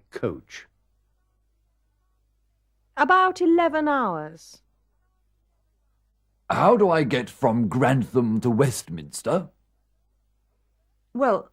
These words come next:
Speaker 4: first you catch the train to Euston, then you take the underground.
Speaker 1: Can I get from Colchester to Gatwick without changing?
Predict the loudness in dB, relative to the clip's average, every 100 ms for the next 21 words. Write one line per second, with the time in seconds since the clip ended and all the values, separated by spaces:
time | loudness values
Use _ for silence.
0 | _ -20 0 2 2 -2 -6 -4 -4 -2
1 | -4 -4 -12 -14 -12 -4 -2 0 -2 -4
2 | -4 -2 -2 -4 -8 -8 -12 -6 -8 -8
3 | _ _ _ _ -16 -2 2 2 0 -2
4 | -4 -8 -4 -6 -4 -2 -2 -2 -8 -8
5 | -8 -8 -10 -14 _ _ _ _ _ _
6 | _ _ _ _ _ _ _ _ _ _
7 | _ _ _ _ _ _ _ -2 0 2
8 | 0 0 -2 -2 -4 -2 2 2 2 -4
9 | -6 -6 -6 -4 -4 -4 -6 -4 -4 -2
10 | -4 -8 -10 -6 -6 -6 -4 -4